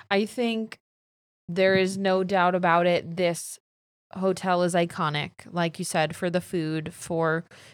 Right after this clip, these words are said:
the look of it even. We have a beautiful poster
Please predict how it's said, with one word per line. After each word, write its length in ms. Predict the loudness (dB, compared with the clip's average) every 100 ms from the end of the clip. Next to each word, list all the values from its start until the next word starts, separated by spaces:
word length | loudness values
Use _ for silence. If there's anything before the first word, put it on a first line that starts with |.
| 0
the 140 | 4 4
look 240 | 4 0
of 120 | 0
it 100 | 0
even. 280 | 0 -2 -2
We 100 | 0
have 160 | 0 2
a 60 |
beautiful 560 | 0 0 0 0 0 -2
poster 760 | 0 -2 -2 -2 0 0 0